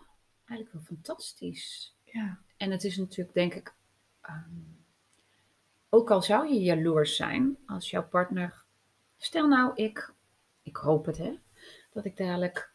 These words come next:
Speaker 1: een keer een basispartner heb. En, mijn, en in, in mijn hoofd, voor mijn gevoel, s-, die zegt, "Dat is een man." En de meeste mannen hebben ook echt geen probleem als jij zegt van, "Ik zou er graag ook een,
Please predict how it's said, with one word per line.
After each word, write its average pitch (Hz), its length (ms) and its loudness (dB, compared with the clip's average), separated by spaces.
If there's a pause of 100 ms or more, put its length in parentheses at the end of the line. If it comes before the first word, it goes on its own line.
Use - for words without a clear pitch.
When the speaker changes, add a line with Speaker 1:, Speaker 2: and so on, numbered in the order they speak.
(180)
Speaker 1:
een 170 80 -8
keer 170 200 -4
een 156 100 -2
basispartner - 680 -6
heb. 147 160 -6
En, 165 100 -2
mijn, 165 140 -2
en 180 160 0
in, 180 120 2
in 175 120 -2
mijn 170 140 2
hoofd, 160 880 0 (300)
voor 180 100 -2
mijn 170 140 0
gevoel, 226 420 2
s-, - 460 -12
die 190 220 -6
zegt, 185 240 2
"Dat 175 80 -4
is 165 140 0
een 156 140 4
man." - 440 -2 (1600)
En 190 120 0
de 185 80 2
meeste 202 600 8
mannen 233 220 8
hebben 196 180 0
ook - 80 -10
echt - 280 -6
geen 220 260 4
probleem 185 500 4
als 180 180 0
jij 165 320 2
zegt 170 260 -4
van, - 100 -10
"Ik - 80 -8
zou 156 180 -6
er 156 60 -4
graag 143 360 -8 (560)
ook 180 220 -2
een, 175 80 -4